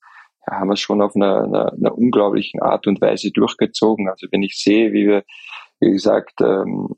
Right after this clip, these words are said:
und das haben wir ihnen auch immer wieder dann auf Video gezeigt, wir spielen eins eins gegen Barca und dann hätten wir sagen können, „Okay, jetzt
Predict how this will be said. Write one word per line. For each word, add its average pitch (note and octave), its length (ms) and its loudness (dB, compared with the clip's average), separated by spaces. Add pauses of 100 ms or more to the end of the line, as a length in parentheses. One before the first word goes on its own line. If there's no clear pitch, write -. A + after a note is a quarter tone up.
(400)
und F#2+ 160 -8
das - 100 -2
haben G#2 140 2
wir G#2+ 60 4
ihnen G#2 140 2
auch G#2 120 -2
immer G#2 180 4
wieder G#2 180 2
dann G2 200 0
auf - 100 -16
Video A2+ 240 2
gezeigt, F#2+ 460 -2
wir G2+ 60 2
spielen G#2 280 0
eins G2+ 220 0
eins G#2+ 200 0
gegen G2 200 2
Barca A2+ 520 0
und A2 140 -2
dann G#2+ 80 0
hätten G#2+ 180 0
wir G#2+ 80 2
sagen A2+ 280 -2
können, G#2+ 260 -4
„Okay, A2+ 420 2
jetzt - 320 -2